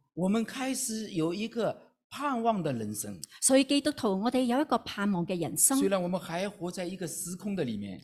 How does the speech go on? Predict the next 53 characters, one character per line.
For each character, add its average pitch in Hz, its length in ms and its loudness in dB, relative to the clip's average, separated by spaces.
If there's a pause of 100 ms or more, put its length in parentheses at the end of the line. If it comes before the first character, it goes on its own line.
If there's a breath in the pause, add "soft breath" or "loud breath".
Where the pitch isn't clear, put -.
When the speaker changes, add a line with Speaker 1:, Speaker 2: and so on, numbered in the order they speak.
(180 loud breath)
Speaker 2:
雖 294 240 8
然 226 120 6
我 233 80 4
哋 240 120 8
仍 226 220 10
然 247 160 10
活 240 160 4
喺 233 160 0
一 311 100 6
個 320 80 0
時 - 300 6
空 240 240 0
入 208 60 2
邊， 151 280 -2
Speaker 1:
但 165 140 -2
是 160 140 -4
我 139 120 -2
们 160 120 -2
的 170 80 -2
心 180 360 -2 (220 soft breath)
常 214 320 -4
常 208 340 -4 (160)
有 147 200 4
一 180 120 -2
个 175 240 4 (280)
盼 196 240 -2
望。 117 280 -4 (360)
Speaker 2:
但 226 120 6
係 269 120 10
我 277 60 10
哋 277 80 6
嘅 262 80 4
心 311 180 8 (320 loud breath)
常 196 240 6
常 185 240 6
有 185 140 4
一 240 80 6
個 247 140 0
盼 175 340 0
望。 151 160 0
Speaker 1:
我 170 80 2
们 196 100 0
可 180 140 -2
以 202 100 -2
成 170 200 -6
为 175 100 -2
一 175 60 -6
个 160 80 -4
盼 311 320 -4
望 208 120 2
的 156 80 0
人 110 220 -2
生。 107 180 -4